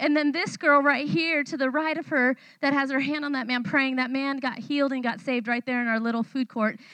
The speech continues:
in Thailand. Uh, the girl to the right of her with the braids,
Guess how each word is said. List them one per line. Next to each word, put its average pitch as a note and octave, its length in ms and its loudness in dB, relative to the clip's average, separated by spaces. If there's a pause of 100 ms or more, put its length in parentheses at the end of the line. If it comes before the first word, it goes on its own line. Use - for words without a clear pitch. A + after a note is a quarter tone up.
(140)
in B3+ 140 0
Thailand. A#3 540 0 (260)
Uh, A#3+ 300 2
the B3+ 160 2
girl C#4+ 240 2
to - 100 -6
the C4+ 140 2
right C#4 240 4
of C4+ 100 -6
her C#4 180 2
with C4 200 0
the B3 80 -2
braids, B3 580 0